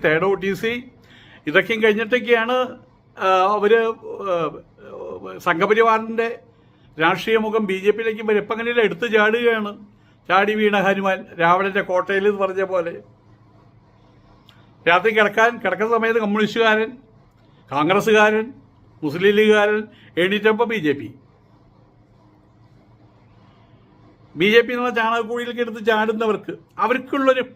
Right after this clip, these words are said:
പാലം പണിയുകയാണ് ഇപ്പോ എ ഡി ജി പി അടക്കമുള്ള ആളുകൾ. അതാണ് ഇപ്പോ അവരുടെ തൊഴിൽ. ശമ്പളം നമ്മളൊക്കെയാ കൊടുക്കുന്നത്. വരേണ്യ വർഗത്തിനൊഴികെ, കേരളത്തിലെ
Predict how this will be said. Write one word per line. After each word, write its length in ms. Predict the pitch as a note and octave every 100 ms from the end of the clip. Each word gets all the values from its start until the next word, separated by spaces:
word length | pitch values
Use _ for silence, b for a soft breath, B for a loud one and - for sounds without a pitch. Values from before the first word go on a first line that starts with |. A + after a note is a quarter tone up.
| -
പാലം 460 | G#3 A3+ C4 C4+
പണിയുകയാണ് 640 | B3+ A3+ A3 A3 G#3 G3+ F#3+
ഇപ്പോ 200 | - F#3+ C#3 - E3
എ 20 | F#3
ഡി 80 | G3+
ജി 80 | F#3+ D#3
പി 60 | F#3+
അടക്കമുള്ള 340 | E3+ - D#3+ C3+
ആളുകൾ. 300 | A#2 G2 - - _ _ _ _ _ _
അതാണ് 180 | F3 B3
ഇപ്പോ 120 | C4 C4
അവരുടെ 160 | B3+
തൊഴിൽ. 320 | A#3 A3 G#3 F3 - _ b b b -
ശമ്പളം 280 | D3+ F#3+
നമ്മളൊക്കെയാ 360 | A3+ A#3 A3+ A#3
കൊടുക്കുന്നത്. 460 | A3+ F3+ E3+ A#2+ - _ - _ _ _ _ _ _ _ _ _ _ _ _ b b b b b
വരേണ്യ 640 | E3 G3+ B3+ C#4 C#4+ C#4 C4+ B3
വർഗത്തിനൊഴികെ, 800 | A3 G#3+ A#3 A#3+ G#3+ F#3 F3 D#3+ D#3 _ _ _ _ _ _ b b b b _
കേരളത്തിലെ 460 | F3+ A#3 C4 B3+